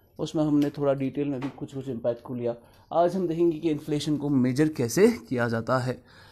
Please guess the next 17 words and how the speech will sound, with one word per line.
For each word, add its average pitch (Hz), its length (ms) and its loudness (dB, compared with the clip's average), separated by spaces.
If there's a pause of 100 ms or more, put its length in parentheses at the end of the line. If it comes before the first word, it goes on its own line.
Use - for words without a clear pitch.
(180)
तो 143 120 0
मेजरमेंट 175 840 2
से - 240 -2
पहले 147 440 0 (340)
कि 147 80 -4
कौन-कौन 170 460 0
सा 170 140 0
मेजरमेंट 147 480 0
है 160 180 0
इन्फ्लेशन 135 460 -4
का, 120 220 -4 (480)
हमें 151 260 -4
सबसे 170 340 -4
पहले 160 280 0
समझना 147 420 0
है 135 320 -4 (520)
इसमें, 131 520 0